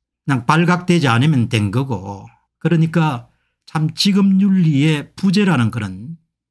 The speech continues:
표현을 떠올리지 않을 수가 없는 거죠. 특히 이번에는 세금을 갖고 먹고 사는 그런 공무원들의 업무상 태만이라든지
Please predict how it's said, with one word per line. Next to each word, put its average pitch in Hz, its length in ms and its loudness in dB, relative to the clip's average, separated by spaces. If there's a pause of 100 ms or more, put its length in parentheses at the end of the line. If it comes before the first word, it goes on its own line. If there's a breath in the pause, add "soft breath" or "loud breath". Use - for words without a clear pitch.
(140)
표현을 139 540 -2
떠올리지 170 460 0
않을 117 260 0
수가 139 240 -6
없는 98 300 -12
거죠. - 260 -20 (200)
특히 - 260 -4
이번에는 151 580 0 (760)
세금을 151 580 0
갖고 127 400 -4
먹고 127 320 -2
사는 113 600 -4 (760)
그런 120 340 0
공무원들의 139 1000 0 (800)
업무상 139 600 0
태만이라든지 110 1160 -4